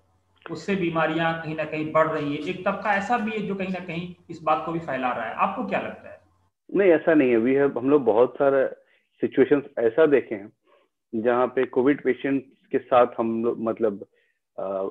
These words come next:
Speaker 2: इंटरेक्शन हुआ है। बहुत सारे डॉक्टर्स हैं जो already infect हो गए थे, वो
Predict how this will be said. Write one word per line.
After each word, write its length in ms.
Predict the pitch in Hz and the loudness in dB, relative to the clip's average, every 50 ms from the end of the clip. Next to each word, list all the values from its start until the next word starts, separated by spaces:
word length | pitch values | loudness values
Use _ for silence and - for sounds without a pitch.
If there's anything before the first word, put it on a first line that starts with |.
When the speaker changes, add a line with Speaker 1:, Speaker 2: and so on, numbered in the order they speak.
| - 127 | -6 -4
Speaker 2:
इंटरेक्शन 520 | 123 117 - 131 131 127 131 - 165 143 | -4 0 2 2 2 2 2 0 0 0
हुआ 260 | 123 117 113 110 104 | 0 0 0 0 0
है। 200 | 101 104 104 104 | 0 -2 -4 -4
बहुत 300 | - - - 113 120 117 | -4 -6 -4 -4 -4 -2
सारे 240 | 120 123 113 110 110 | -2 0 0 2 2
डॉक्टर्स 440 | 104 110 110 - - - 127 113 107 | 2 0 -2 -2 -2 -4 -4 -2 -4
हैं 140 | 110 107 104 _ | -8 -10 -8 _
जो 300 | 107 101 104 113 - - _ - - | -4 -2 -2 -4 -6 -8 _ -4 -2
already 260 | 98 110 113 117 117 | -2 0 0 0 0
infect 500 | 131 123 113 110 - - 156 151 151 - | 0 -2 -2 -4 0 0 0 0 2 0
हो 100 | 110 98 | 0 0
गए 140 | 90 90 87 | 0 -2 -6
थे, 140 | - - - - _ _ _ _ _ _ _ _ _ - | -8 -10 -18 -20 _ _ _ _ _ _ _ _ _ -6
वो 540 | 110 110 113 120 120 120 120 120 127 - | -2 0 2 4 4 4 4 4 2 0